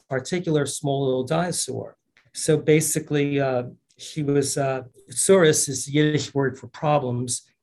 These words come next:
and she kept cranking out saurus, so all the other dinosaurs vanished, except for one other dinosaur, the Tyrantoquetchosaurus, kvetching, you know, it's like complaining about your problems.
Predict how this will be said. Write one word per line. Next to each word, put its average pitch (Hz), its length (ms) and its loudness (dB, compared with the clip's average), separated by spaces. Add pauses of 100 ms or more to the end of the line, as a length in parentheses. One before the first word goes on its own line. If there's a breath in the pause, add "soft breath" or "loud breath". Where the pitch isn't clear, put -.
and 135 220 -2
she 143 160 -8
kept - 400 -4
cranking 165 400 0
out 139 200 2
saurus, 170 500 -2
so - 140 -4
all 160 220 4
the 151 140 0
other 139 280 -2
dinosaurs 135 720 -4
vanished, 135 800 -8 (480 soft breath)
except 151 420 0
for 135 560 -2 (280 loud breath)
one 170 280 2
other 165 240 4
dinosaur, 135 560 -2
the 127 80 -8
Tyrantoquetchosaurus, 139 1700 -4 (440 soft breath)
kvetching, 147 640 0
you 131 60 0
know, 131 180 -2
it's 131 260 -2
like 127 280 -4
complaining 139 480 -2
about 131 260 -4
your 123 120 -4
problems. 120 500 -6